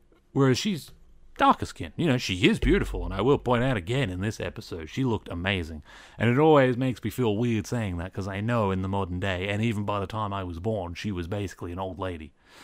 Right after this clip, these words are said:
But at this point in her career, sh-, she looked good. She really <laughs> did. And, you know, "Sorry, neither"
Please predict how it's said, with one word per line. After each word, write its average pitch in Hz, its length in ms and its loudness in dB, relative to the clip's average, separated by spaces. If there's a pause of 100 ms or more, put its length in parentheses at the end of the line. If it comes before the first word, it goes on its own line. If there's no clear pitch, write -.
(380)
But 113 200 2
at 131 80 2
this 180 180 8
point 190 280 6
in 147 60 2
her 147 60 2
career, 151 440 -2 (260)
sh-, - 140 -20 (300)
she 254 200 -2
looked 160 280 0
good. 90 260 -6 (500)
She 190 140 2
really 139 280 4
<laughs> - 640 -10
did. 143 100 -6
And, 170 300 6
you 175 100 6
know, 95 220 0 (580)
"Sorry, 113 600 4
neither" 101 460 4